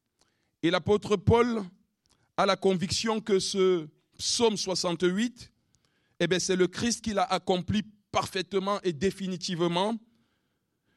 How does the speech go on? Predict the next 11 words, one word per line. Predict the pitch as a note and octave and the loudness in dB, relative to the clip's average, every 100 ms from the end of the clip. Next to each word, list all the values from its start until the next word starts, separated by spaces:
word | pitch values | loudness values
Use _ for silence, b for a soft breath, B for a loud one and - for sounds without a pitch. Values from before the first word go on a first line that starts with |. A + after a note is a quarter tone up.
| _ | _
puisqu'il | - A3+ - A3 A#3 A#3 | 0 0 2 2 4 4
est | A3+ | 2
celui | - A3+ A3 A#3 C#4 - | 2 0 2 4 2 0
qui | - A3 | -2 0
a | F#3+ | 2
vaincu | G#3 G#3+ - B3+ A#3+ F3 _ _ _ _ _ _ | 4 2 2 2 2 -2 _ _ _ _ _ _
par | A#3+ A3 | 2 2
la | G#3 | -2
croix | F#3 - F#3+ G3+ F3+ - _ _ _ _ | -2 -4 2 2 2 -6 _ _ _ _
ses | - F3 E3 F3+ | -6 -2 2 2
ennemis, | F3 F3 A3+ D#4 | 4 4 2 0